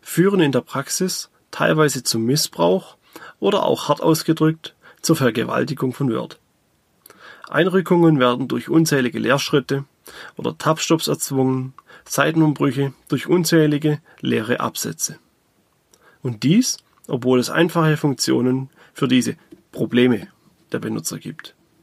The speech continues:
Seitenumbrüche oder der Einzug sind für einige Nutzer Basics, für andere hingegen komplett unbekannt. Und dies zeigt meiner Meinung nach sehr gut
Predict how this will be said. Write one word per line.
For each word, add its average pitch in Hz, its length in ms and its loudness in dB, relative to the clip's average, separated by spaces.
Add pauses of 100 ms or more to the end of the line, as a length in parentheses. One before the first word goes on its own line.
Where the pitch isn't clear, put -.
(720)
Seitenumbrüche 165 880 2 (240)
oder 127 160 -2
der 117 160 0
Einzug 139 540 0 (240)
sind 202 160 0
für 160 120 -2
einige 147 300 2
Nutzer 131 240 0
Basics, 127 640 -2 (260)
für - 200 -4
andere 127 240 0
hingegen 120 640 -2
komplett 117 340 0
unbekannt. 120 540 0 (960)
Und 123 160 -2
dies 175 200 2
zeigt 180 260 0
meiner 160 200 4
Meinung 151 240 2
nach 139 180 2
sehr 117 200 0
gut 127 320 -2